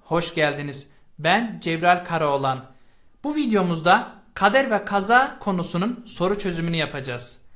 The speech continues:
Soru çözümüne geçmeden önce bir konumuzu tekrar edelim. Kader neydi? Kader, Allah'ın her şeyi ölçü, uyum, düzen içerisinde planlamasıydı. Kaza neydi? Planlanan olayların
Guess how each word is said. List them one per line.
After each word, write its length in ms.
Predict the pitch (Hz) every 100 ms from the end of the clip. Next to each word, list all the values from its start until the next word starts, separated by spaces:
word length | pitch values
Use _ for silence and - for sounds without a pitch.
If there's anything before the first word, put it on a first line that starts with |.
| - - -
Soru 300 | - 208 269
çözümüne 380 | 302 262 202 180
geçmeden 480 | 190 262 - 190 196
önce 460 | 233 180 196 233 -
bir 100 | 262
konumuzu 460 | - 202 190 185 190
tekrar 360 | 160 156 139
edelim. 360 | 135 131 127 123 - - _ _
Kader 400 | - 190 233 247
neydi? 500 | 269 233 175 190 214 - _ _
Kader, 340 | - 180 214 262 - - _
Allah'ın 440 | - 180 190 202 202
her 220 | 185 240
şeyi 540 | - - 160 185 - -
ölçü, 400 | 196 214 214 170
uyum, 600 | - 175 190 214 208 -
düzen 260 | 156 202
içerisinde 600 | 196 - 170 156 165 185 190
planlamasıydı. 1040 | 160 147 143 139 135 - 139 135 120 - - - -
Kaza 320 | 180 190 254
neydi? 460 | 285 220 190 247 - - -
Planlanan 560 | 175 196 202 214 269
olayların 540 | 294 233 202 190 285